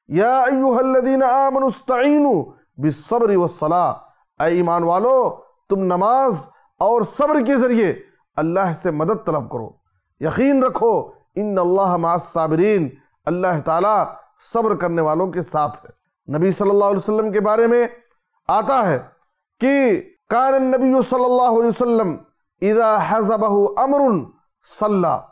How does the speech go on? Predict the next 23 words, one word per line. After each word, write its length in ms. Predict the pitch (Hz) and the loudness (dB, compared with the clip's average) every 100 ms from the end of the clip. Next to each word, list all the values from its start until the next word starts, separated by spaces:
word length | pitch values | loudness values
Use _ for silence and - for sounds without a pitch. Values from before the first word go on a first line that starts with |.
| _ _ | _ _
آپ 280 | 170 202 - | -2 -2 -4
کی 80 | |
زندگی 440 | 165 160 208 208 220 | -4 0 0 2 0
میں 220 | 202 151 - _ _ _ | 0 -2 -8 _ _ _
جب 280 | 135 254 277 | -6 -2 -2
بھی 240 | 240 262 | 0 0
کوئی 480 | 208 240 208 139 - _ _ - | 2 2 2 -2 -8 _ _ -4
مشکل 680 | 196 240 - 302 285 208 127 - _ _ _ | -4 -4 -2 0 2 0 -2 -12 _ _ _
معاملہ 400 | 156 214 226 226 | -2 0 0 0
درپیش 480 | 175 180 185 202 147 | 0 -2 0 0 0
ہوتا، 320 | 165 156 120 - _ _ _ - | -2 -2 -4 -6 _ _ _ -4
آپ 260 | 175 190 | -2 -2
کی 80 | - | -6
زندگی 420 | 143 180 202 208 | -2 0 2 2
میں 200 | 220 185 135 - _ _ _ _ | 0 0 -4 -14 _ _ _ _
ٹینشن 600 | 214 240 180 262 220 147 - _ _ - | 0 0 0 0 0 -2 -8 _ _ -2
اور 300 | 202 254 240 | 0 2 0
غم 300 | 185 233 269 | 0 0 0
و 80 | |
فکر 420 | 254 - 277 285 247 | 0 0 0 0 0
کا 120 | 277 | 0
معاملہ 300 | 254 247 226 | 0 0 0
آتا، 300 | 190 160 | 0 -2